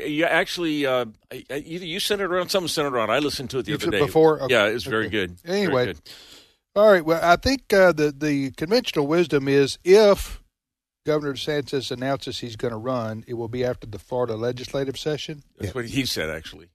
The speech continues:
Speaker 1: He
Speaker 2: He
Speaker 1: said
Speaker 2: said that?
Speaker 1: he says he's gonna get
Speaker 2: And does that end in May?
Speaker 1: It's,
Speaker 2: April or
Speaker 1: it's
Speaker 2: May?
Speaker 1: fairly short. Um, I'll look.
Speaker 2: Okay. But anyway, uh, that's the thing. Evidently, uh, so, all right, uh,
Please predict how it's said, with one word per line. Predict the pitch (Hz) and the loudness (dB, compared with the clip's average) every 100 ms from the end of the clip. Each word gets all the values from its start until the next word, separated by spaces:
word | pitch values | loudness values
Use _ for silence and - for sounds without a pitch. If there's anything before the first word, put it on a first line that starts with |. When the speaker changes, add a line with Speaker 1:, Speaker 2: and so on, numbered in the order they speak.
| _ | _
Speaker 1:
He | 104 101 | -14 -12
Speaker 2:
He | - 123 139 | -10 -6 -4
Speaker 1:
said | |
Speaker 2:
said | 147 131 | -2 0
that? | 135 135 - | 0 -2 -6
Speaker 1:
he | 117 | -6
says | 131 104 | -4 -6
he's | 101 | -8
gonna | 101 | -6
get | 147 | -2
Speaker 2:
And | 143 | -2
does | 135 | 0
that | 160 170 | 2 2
end | 165 160 143 | 2 0 -2
in | 127 | -2
May? | 127 160 180 151 _ _ _ _ _ _ _ _ | -2 -2 -4 -10 _ _ _ _ _ _ _ _
Speaker 1:
It's, | 110 123 | -12 -6
Speaker 2:
April | 156 165 165 | -6 -2 -2
or | 135 | -2
Speaker 1:
it's | 127 | -2
Speaker 2:
May? | 123 | -2
Speaker 1:
fairly | 208 359 | -2 -2
short. | - - 143 76 - - | -4 -2 -2 -4 -10 -10
Um, | 107 95 90 87 95 _ _ _ _ _ - | -4 -4 -6 -12 -16 _ _ _ _ _ -8
I'll | 110 92 | -6 -6
look. | - _ | -10 _
Speaker 2:
Okay. | 151 - 120 107 | -8 -6 -6 -6
But | 139 185 | -2 2
anyway, | 214 151 107 98 95 _ _ _ _ _ _ _ _ _ _ _ | 4 2 -2 -8 -10 _ _ _ _ _ _ _ _ _ _ _
uh, | 113 107 107 107 | -12 -10 -10 -10
that's | 104 135 - | -4 -4 -4
the | 120 | -10
thing. | 101 113 107 | -12 -12 -4
Evidently, | 147 180 190 185 151 127 - | 0 4 4 2 -2 -6 -8
uh, | 123 117 107 143 | -10 -10 -10 -4
so, | - 147 92 _ _ _ _ | 0 0 0 _ _ _ _
all | 190 | 2
right, | 214 175 - 160 | 6 4 2 2
uh, | 147 143 135 | 4 6 4